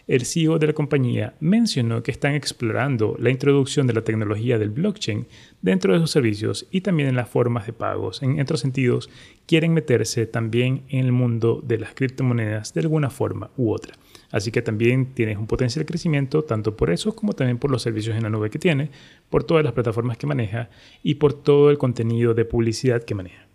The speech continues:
De hecho, esta compañía que tuvo excelentes resultados y superó las expectativas de las ganancias en el año dos mil veintiuno, también empujó a que otras compañías del sector de medios o el sector publicitario también se ven beneficiadas, como por ejemplo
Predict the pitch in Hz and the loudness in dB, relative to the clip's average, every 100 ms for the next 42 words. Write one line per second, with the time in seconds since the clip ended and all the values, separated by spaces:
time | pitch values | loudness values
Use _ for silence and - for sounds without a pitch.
0 | _ _ _ _ 120 135 131 107 - 113 | _ _ _ _ 2 2 2 -2 -4 0
1 | 160 170 175 147 127 107 104 123 123 - | 0 2 2 2 2 0 0 2 2 0
2 | 113 120 131 135 - 110 123 107 101 101 | 0 0 -2 -4 -4 -4 -2 -2 -2 -4
3 | 113 110 117 113 123 - - 120 104 - | -2 -2 -2 -4 -8 -8 -2 0 -2 -4
4 | 123 110 107 123 117 120 110 110 104 110 | -4 -4 -2 -2 0 0 -2 -4 -4 -2
5 | 110 110 98 117 139 151 110 107 - - | -2 -2 -4 -2 -2 0 -2 -2 -8 -20
6 | - _ 151 160 196 220 196 170 143 120 | -20 _ 2 4 4 4 4 2 4 4
7 | - 123 156 - 143 127 120 117 107 95 | 2 0 0 0 0 2 2 2 0 -2
8 | 113 117 - 117 113 107 113 160 123 101 | -4 -4 0 0 2 2 4 2 2 2
9 | 98 107 147 110 104 113 113 110 - 165 | 0 0 0 0 0 -2 0 0 -2 0
10 | 165 147 110 101 107 - - - _ 196 | 0 0 0 -2 -4 -8 -18 -20 _ 2
11 | 185 170 143 127 131 131 135 165 95 98 | 2 4 4 4 2 0 -2 -2 -2 -6
12 | - 220 220 - 110 110 117 113 - | -4 -2 0 0 -2 -4 0 0 0